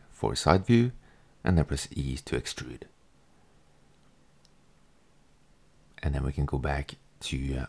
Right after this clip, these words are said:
object mode by pressing Tab. And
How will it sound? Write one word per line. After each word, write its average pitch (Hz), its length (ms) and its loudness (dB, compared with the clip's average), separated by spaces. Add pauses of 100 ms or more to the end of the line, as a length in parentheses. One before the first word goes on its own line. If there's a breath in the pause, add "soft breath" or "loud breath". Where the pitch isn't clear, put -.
object 95 300 2
mode 147 240 2 (140)
by - 160 -4
pressing 69 340 -4
Tab. - 260 0 (1600)
And 78 420 6